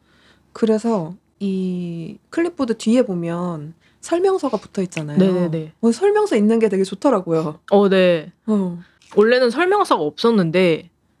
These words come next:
Speaker 2: 나중에 만들었어요.
Speaker 1: 음.
Speaker 2: 아무래도 설명서가 조금 있는 게 도움이 될 것 같아가지고.
Speaker 1: 음. 어떤 분들의 경우에는 뭐 설명서 없이 그냥 자기가 생각하고 상상해서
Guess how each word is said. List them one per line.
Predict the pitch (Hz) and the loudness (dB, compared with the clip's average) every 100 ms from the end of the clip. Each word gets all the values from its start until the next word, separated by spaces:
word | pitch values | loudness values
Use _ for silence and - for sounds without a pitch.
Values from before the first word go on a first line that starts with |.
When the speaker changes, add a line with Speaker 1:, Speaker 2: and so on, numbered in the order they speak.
| _ | _
Speaker 2:
나중에 | 156 175 226 180 | -2 2 2 2
만들었어요. | 147 185 202 - - - _ _ _ 202 | 0 2 2 -2 -10 -20 _ _ _ -4
Speaker 1:
음. | 180 180 185 185 190 190 170 165 - | -2 -2 -6 -8 -8 -8 -12 -16 -12
Speaker 2:
아무래도 | - 180 196 175 175 | -2 2 2 0 -4
설명서가 | - 302 311 202 | -6 -4 -4 -4
조금 | 180 - 196 | -6 -6 -6
있는 | 165 175 185 | -4 0 0
게 | 175 160 156 190 _ _ _ _ _ _ _ | 0 -2 -6 -14 _ _ _ _ _ _ _
도움이 | - 185 175 | -4 -2 -2
될 | 160 | -6
것 | - 151 | -12 -14
같아가지고. | - - 147 - 185 151 | -14 -18 -18 -12 -12 -8
Speaker 1:
음. | 202 190 190 196 202 202 202 170 _ _ _ | -6 -6 -6 -8 -10 -10 -12 -14 _ _ _
어떤 | 226 208 - 247 | -8 -4 -2 0
분들의 | 220 208 233 233 220 | 0 0 0 0 -2
경우에는 | 214 180 190 196 190 220 247 214 | -2 -2 -2 -2 -2 -4 -4 -6
뭐 | 160 151 160 196 _ _ | -6 -10 -14 -18 _ _
설명서 | - 302 320 311 226 | -6 0 0 0 0
없이 | 170 - - 190 226 | -4 -6 -6 -6 -4
그냥 | 196 180 170 | -6 -6 -8
자기가 | - 190 190 180 165 156 190 - _ | -8 -6 -6 -6 -8 -8 -14 -20 _
생각하고 | - 277 269 - 254 220 | -10 -8 -8 -8 -8 -8
상상해서 | 262 285 285 262 240 214 240 | -8 -6 -6 -4 -2 -4 -4